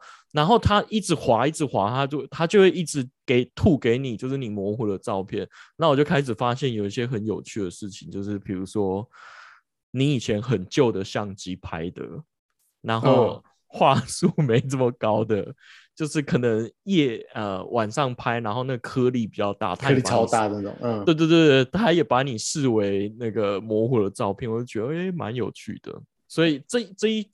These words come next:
Speaker 1: 这一些我就觉得说，哦，它虽然养套杀，但是，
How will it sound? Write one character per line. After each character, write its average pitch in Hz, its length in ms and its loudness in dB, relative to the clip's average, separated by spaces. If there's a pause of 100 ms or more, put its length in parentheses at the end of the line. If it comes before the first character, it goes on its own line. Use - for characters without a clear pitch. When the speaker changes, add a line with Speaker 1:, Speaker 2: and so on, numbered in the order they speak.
(120)
Speaker 1:
这 208 140 0
一 214 100 0
些 202 220 0
我 139 120 0
就 120 220 -4
觉 107 300 -4
得 113 180 0
说， 117 260 -6
哦， 104 240 -4
它 123 300 -4
虽 135 160 -6
然 117 160 -6
养 98 260 -8
套 113 240 -6
杀， 98 320 -6
但 107 160 -10
是， 107 400 -10